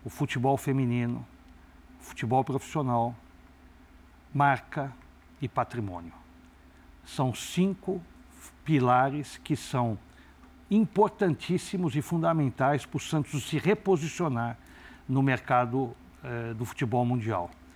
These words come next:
E ele só fará se nós tivermos as condições necessárias de fazer um trabalho na base, que é o que nós sempre fizemos e bem.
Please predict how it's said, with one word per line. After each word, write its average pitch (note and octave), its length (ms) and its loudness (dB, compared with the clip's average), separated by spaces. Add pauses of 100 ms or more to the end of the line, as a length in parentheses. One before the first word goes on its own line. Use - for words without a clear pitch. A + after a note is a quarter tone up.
(420)
E B2 480 2 (240)
ele F3 260 6
só G#3+ 360 2
fará C#3 680 2 (460)
se - 260 0
nós C#3+ 260 4
tivermos A2 880 0 (320)
as B2 200 0
condições D#3 580 2
necessárias B2+ 800 0
de C3+ 260 0 (580)
fazer C3+ 520 2
um G#3 100 2
trabalho C3 520 4
na B2 120 2
base, A#2 480 0 (360)
que A3 240 0
é G#3+ 240 2 (260)
o F3+ 80 2
que - 160 -4
nós E3 200 0
sempre G#3+ 260 -6
fizemos D#3+ 520 2
e F3+ 60 2
bem. A2+ 320 0